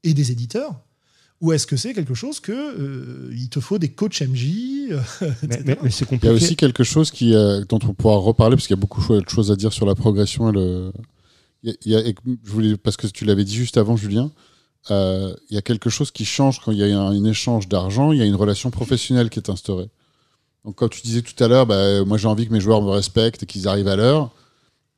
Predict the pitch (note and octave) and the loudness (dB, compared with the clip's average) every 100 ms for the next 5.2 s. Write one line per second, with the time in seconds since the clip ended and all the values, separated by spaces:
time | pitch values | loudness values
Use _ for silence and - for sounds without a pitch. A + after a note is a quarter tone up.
0 | - A2 G2 F2+ F#2+ A2 B2 - A#2 G#2+ | -8 -4 -4 -4 -6 -6 -6 -6 -6 -6
1 | A#2 G2+ A2 G#2 G2 A2 A2+ E3+ D#3 G2+ | -6 -4 -4 -4 -4 0 0 0 0 -2
2 | A#2+ - A2 - A#2+ A2+ - B2 E3+ A#2+ | -6 -8 -8 -4 -4 -4 2 4 4 2
3 | G#2 G#2 G2+ G#2+ D3+ - G2+ D3 A2 F2 | 0 -2 0 2 2 4 4 4 2 0
4 | F#2+ A2+ - - A#2+ D3+ G#2+ A2+ G#2 F#2 | 0 -4 -4 0 0 0 -2 0 2 2
5 | B2+ C#3 | -2 -4